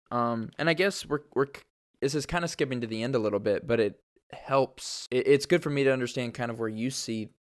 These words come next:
this, how you see this whole movie. Um, do you think that in the end, and we're, you know, granted, we'll go through the whole movie, but this is just, like, in the end, that the conclusion is that he,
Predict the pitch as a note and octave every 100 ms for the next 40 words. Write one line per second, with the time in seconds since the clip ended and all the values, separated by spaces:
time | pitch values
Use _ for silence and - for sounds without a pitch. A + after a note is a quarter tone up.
0 | _ _ _ - A2+ A2 - - - _
1 | C3+ D3 B2 A#2+ - A2 G#2 - A2 G#2+
2 | G2+ G2+ D#2+ - _ _ _ _ - A#2
3 | A2+ G#2+ A2 G#2+ - _ _ _ _ _
4 | _ _ B2 D3 F3 F3 E3 - C#3+ C#3+
5 | - - B2 A#2+ A#2 A2 - _ - C#3
6 | C3 B2 B2 G#2+ G#2 A2 B2+ C3+ B2+ G#2+
7 | A2 - A2+ B2 A2 B2+ C3 B2+ A#2 B2
8 | B2 A#2 A#2+ A2 F2 G#2 A#2+ A2+ A2+ A#2
9 | A2 E3 E3+ D3+ B2 B2+ A#2 G#2 - -
10 | A#2 A2 - _ _ _ C3+ D3 B2+ C#3
11 | C3+ B2+ B2 - A#2 A#2 B2 A2 A2+ A#2+
12 | A#2 A2+ A2+